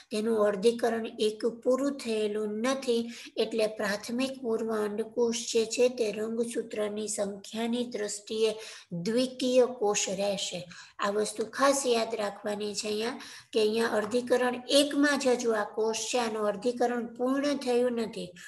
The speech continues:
અર્ધીકરણ એક છે તે પૂર્ણ થયું નથી, એટલે એમાં જે રંગસૂત્રની સંખ્યાની વાત કરીએ તે રંગસૂત્રની સંખ્યાની દ્રષ્ટિએ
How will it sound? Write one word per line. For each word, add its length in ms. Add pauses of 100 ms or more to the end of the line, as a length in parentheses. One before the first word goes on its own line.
(160)
અર્ધીકરણ 580
એક 440
છે 160
તે 180
પૂર્ણ 500
થયું 300
નથી, 440 (300)
એટલે 280
એમાં 460
જે 160
રંગસૂત્રની 960
સંખ્યાની 680
વાત 340
કરીએ 280
તે 480
રંગસૂત્રની 920
સંખ્યાની 760
દ્રષ્ટિએ 640